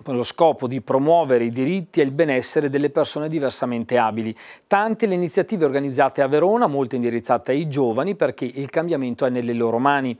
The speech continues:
Un appuntamento da segnalare è l'incontro organizzato dall'amministrazione comunale di Verona che si terrà appunto domani alle diciotto e trenta allo spazio Link di Borgo Roma con Lichi-, Niki Leonetti. Maggiori dettagli nel servizio di Francesca Martini.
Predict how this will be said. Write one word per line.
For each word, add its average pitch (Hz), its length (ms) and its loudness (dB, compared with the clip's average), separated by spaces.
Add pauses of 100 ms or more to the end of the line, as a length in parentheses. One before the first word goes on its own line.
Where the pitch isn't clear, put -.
(340)
Un 147 140 0
appuntamento 208 540 0
da 147 140 2
segnalare 175 680 2
è 151 40 2
l'incontro 185 720 0
organizzato 143 560 0
dall'amministrazione 127 720 -2
comunale 139 480 -2
di 117 100 -6
Verona 156 360 0
che 147 100 -6
si - 160 -6
terrà 135 220 2
appunto 123 320 -6
domani 120 540 -4
alle 113 220 -4
diciotto 113 440 -4
e 135 80 -2
trenta 139 440 0 (300)
allo 202 180 2
spazio 180 480 0
Link 175 380 -4
di 135 140 -4
Borgo 123 340 2
Roma 113 300 0
con 131 180 -4
Lichi-, 156 560 -6
Niki 185 560 -2
Leonetti. 127 560 -2 (280)
Maggiori 170 340 2
dettagli 185 320 2
nel 175 120 -2
servizio 151 380 -4
di 156 80 -6
Francesca 160 460 -6
Martini. 113 500 -6